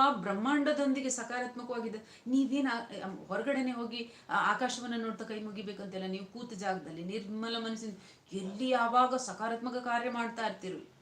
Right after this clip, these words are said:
ಈ ಕಾರ್ಯ ಅಥವಾ ಬೇರೆ ಕಾರ್ಯಗಳನ್ನ ನೀವು ಮಾಡ್ತಾ ಇದ್ದಾಗ ಆ ಥರ ಎಲ್ಲ ಸಂಕಲ್ಪ ಅಲ್ಲ.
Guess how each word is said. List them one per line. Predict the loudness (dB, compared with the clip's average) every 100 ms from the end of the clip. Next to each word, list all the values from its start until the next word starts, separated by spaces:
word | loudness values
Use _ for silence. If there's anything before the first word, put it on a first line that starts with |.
| -12
ಈ | -8 -4
ಕಾರ್ಯ | -2 -2 -2 -4 -6 -12 -20 -4
ಅಥವಾ | -2 0
ಬೇರೆ | 2 2 2
ಕಾರ್ಯಗಳನ್ನ | 0 -2 0 -2 -2
ನೀವು | -2 0
ಮಾಡ್ತಾ | -2 -2 -4
ಇದ್ದಾಗ | -4 -2
ಆ | -2
ಥರ | -2 -2
ಎಲ್ಲ | -2 -4
ಸಂಕಲ್ಪ | -4 -6 -4 -2
ಅಲ್ಲ. | -4